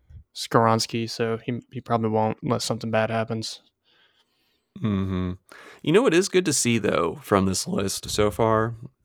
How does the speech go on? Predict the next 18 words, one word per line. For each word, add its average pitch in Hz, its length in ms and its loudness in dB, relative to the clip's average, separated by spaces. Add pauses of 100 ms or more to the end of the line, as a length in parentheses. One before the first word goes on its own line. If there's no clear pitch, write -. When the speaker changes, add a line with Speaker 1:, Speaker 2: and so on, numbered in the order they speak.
(260)
Speaker 2:
is 107 200 2
that 101 500 0
our 107 320 4
first - 320 2
round 151 180 2
draft 113 300 0
pick, - 320 -4 (100)
Peter 113 180 2
Skoronski, 95 600 -2
is 131 500 4
playing - 520 -4 (120)
week - 240 -4
one. 64 300 -10 (380)
Um, 98 540 0
I - 480 -20
feel 135 120 2
like 156 160 0
it's - 200 -6